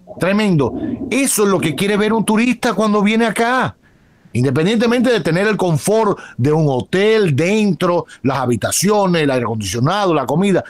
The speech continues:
pero salir a conocer la población, salir a ver,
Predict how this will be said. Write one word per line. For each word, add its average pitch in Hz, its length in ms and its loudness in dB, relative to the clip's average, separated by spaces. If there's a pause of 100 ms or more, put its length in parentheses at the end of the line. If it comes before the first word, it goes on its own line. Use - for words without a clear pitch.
(120)
pero 196 180 0
salir 226 560 2
a 214 100 -2
conocer 185 460 0
la 214 160 0
población, 190 760 0 (340)
salir 226 800 2 (120)
a 151 140 -2
ver, 220 560 2